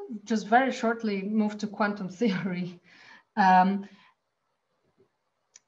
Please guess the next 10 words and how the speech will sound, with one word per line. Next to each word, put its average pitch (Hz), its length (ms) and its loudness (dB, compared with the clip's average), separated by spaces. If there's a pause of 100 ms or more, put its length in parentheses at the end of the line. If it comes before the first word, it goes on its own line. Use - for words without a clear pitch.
(720)
he 262 100 2
says 277 320 2
that 262 120 2
it's 247 140 2
impossible 262 640 0
to 240 160 -4
decouple 220 580 -2
the 214 140 -2
act 226 300 -2
of 214 120 -8